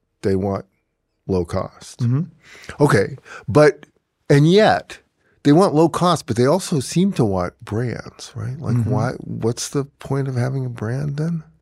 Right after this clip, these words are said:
Speaker 2: With a good brand, with a powerful brand, you win that distribution fight because your customer's looking for your product.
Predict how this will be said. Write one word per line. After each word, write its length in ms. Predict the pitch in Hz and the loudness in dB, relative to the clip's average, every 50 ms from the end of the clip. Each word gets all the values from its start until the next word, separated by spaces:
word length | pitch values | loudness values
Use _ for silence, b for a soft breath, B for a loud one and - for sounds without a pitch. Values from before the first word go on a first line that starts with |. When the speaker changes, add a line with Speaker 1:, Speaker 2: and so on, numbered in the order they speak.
| _ | _
Speaker 2:
With 220 | - 151 147 135 - | 2 2 2 4 2
a 60 | 131 | 0
good 320 | 117 107 156 156 143 120 | 0 4 4 4 4 4
brand, 260 | 110 135 143 160 160 139 | 2 0 2 2 2 0
with 120 | 127 - | 0 -2
a 40 | 127 | -4
powerful 440 | 110 - 120 120 113 110 - - 117 | -4 -4 -4 -2 -2 -4 -6 -8 -8
brand, 560 | 104 110 143 175 170 135 127 135 135 135 147 - | -4 -2 0 2 2 2 0 -2 -4 -6 -12 -10
you 720 | 165 117 113 113 113 113 113 113 113 110 110 107 110 110 - _ _ _ _ - - | -6 -4 -2 -2 -2 -2 -2 -2 -2 -2 -4 -4 -6 -8 -10 _ _ _ _ -8 -2
win 200 | 135 135 127 127 | 0 2 4 4
that 180 | 123 120 113 | 2 2 0
distribution 580 | - 127 117 - - 117 107 131 160 - - 131 | 0 -2 -4 -4 -2 0 2 2 2 2 0 -2
fight 200 | 110 - 120 131 | -2 -2 -4 -4
because 240 | - 131 - - 113 | -4 -2 0 0 0
your 80 | 107 113 | 0 0
customer's 480 | - - 131 - - 127 113 107 101 | -2 -2 -2 -2 -2 -2 -2 -2 0
looking 320 | 123 123 123 - - 117 98 | 0 0 0 -2 -4 -6 -6
for 80 | - | -6
your 100 | 117 110 | -6 -8
product. 520 | 104 - - 113 - - - - - - | -8 -8 -10 -10 -10 -12 -14 -18 -20 -20